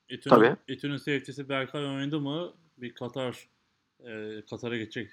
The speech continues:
Speaker 1: söylentisi vardı.
Speaker 2: Yok, o zaten ya ben mezun olduğu duyumunu almıştım zaten. Hani diğer maçlarda oynamamıştı. Bu maçta da yoktu. Hani kenarda da yoktu. Sahada
Speaker 1: Hı.
Speaker 2: da yoktu.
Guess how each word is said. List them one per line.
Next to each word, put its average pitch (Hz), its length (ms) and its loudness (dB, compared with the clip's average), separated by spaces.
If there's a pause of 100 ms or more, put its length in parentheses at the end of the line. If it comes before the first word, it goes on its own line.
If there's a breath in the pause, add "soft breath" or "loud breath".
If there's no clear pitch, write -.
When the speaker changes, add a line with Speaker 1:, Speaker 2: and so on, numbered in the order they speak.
(100)
Speaker 1:
söylentisi 113 560 -8
vardı. 107 520 -4 (720)
Speaker 2:
Yok, 180 160 12
o 151 60 12
zaten 170 400 12
ya 127 160 12
ben 131 120 12
mezun 135 300 10
olduğu 156 560 10 (300)
duyumunu 143 260 12
almıştım 156 380 12
zaten. 120 340 12
Hani 123 140 10
diğer 131 140 12
maçlarda 135 380 12
oynamamıştı. 123 600 8
Bu 143 80 2
maçta 135 300 12
da 143 60 12
yoktu. - 400 10
Hani 113 140 8
kenarda 123 380 12
da 127 40 12
yoktu. 123 460 10 (240)
Sahada 117 280 12
Speaker 1:
Hı. 113 40 12
Speaker 2:
da 113 40 12
yoktu. 113 360 8